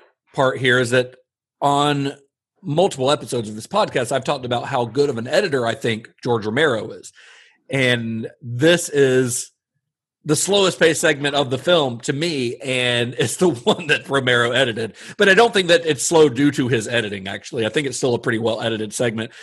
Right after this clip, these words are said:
I just think that it's, I think the script is just, a, I think it's just a little too, too talky, you know? Uh,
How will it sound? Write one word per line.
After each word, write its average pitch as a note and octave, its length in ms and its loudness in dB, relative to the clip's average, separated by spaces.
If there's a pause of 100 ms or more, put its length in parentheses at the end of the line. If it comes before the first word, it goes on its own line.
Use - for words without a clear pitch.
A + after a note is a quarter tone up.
(160)
I E3+ 140 2
just D#3+ 160 -2
think C#3+ 220 -2
that B2+ 160 0
it's, A#2+ 260 -4 (880)
I D#3 100 2
think D#3 220 -2
the B2 100 -6
script C#3 400 -2
is B2 100 -4
just, B2+ 220 -6
a, C3 160 -6 (300)
I C#3+ 100 -2
think D3 160 0
it's C#3 100 -2
just C#3+ 140 -6
a D3 60 -2
little C#3 160 2
too, B2 340 -2 (600)
too F3 140 -2
talky, B2+ 500 -4 (500)
you C#3+ 120 -4
know? A2 240 -4 (800)
Uh, G#2+ 440 0